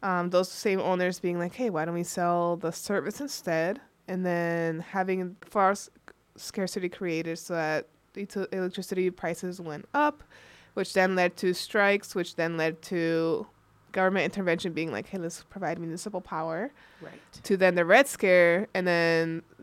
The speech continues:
Speaker 1: shifting back to privately owned power. Um, a lot of the municipal places or systems sold,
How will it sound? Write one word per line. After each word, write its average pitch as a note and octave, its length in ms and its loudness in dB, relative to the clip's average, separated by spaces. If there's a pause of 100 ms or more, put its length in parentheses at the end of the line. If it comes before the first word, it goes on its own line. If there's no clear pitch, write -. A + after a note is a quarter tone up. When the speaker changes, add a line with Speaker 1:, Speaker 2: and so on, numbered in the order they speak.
(120)
Speaker 1:
shifting G3 540 -2 (100)
back G3+ 420 4
to G3+ 100 -2
privately E3+ 760 -2
owned D#3+ 240 0
power. E3+ 420 -2 (100)
Um, E3+ 320 0
a B2 80 -4
lot F#3 200 0
of G3+ 120 -2
the G3 60 -6
municipal G3 380 -6
places F#3 640 -6
or F3+ 320 -4
systems F#3 640 -8 (480)
sold, F3+ 560 0